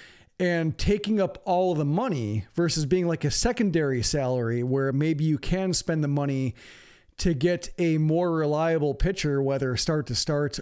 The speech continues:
or, you know, over the course of a season, having a better feeling about getting a hundred seventy plus innings than Snell really gives you.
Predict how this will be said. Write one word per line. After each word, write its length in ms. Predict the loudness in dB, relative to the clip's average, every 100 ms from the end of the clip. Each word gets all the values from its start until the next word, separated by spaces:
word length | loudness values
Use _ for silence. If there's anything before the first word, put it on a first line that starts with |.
| -4
or, 540 | 0 0 0 0 -2 -8 _ -6
you 120 | -4
know, 160 | -4 -12 _ _ _ _ _ _ _
over 160 | 0 0
the 60 |
course 280 | 0 -2 -2
of 60 | -2
a 60 |
season, 500 | -2 0 0 0 -2 -6 -18 -20 -20 -20 -2
having 260 | 0 2
a 60 | 2
better 260 | 2 2 0
feeling 420 | 0 0 2 0
about 240 | 0 0
getting 220 | 0 0
a 40 | 0
hundred 280 | 0 0 -2
seventy 300 | -2 -2 -2
plus 300 | -2 -4 -4
innings 440 | -4 -4 -4 -4
than 140 | -4 -4
Snell 480 | -2 0 0 -2 -6 _
really 260 | 0 0 0
gives 380 | 0 0 0
you. 300 | -2 -4 -6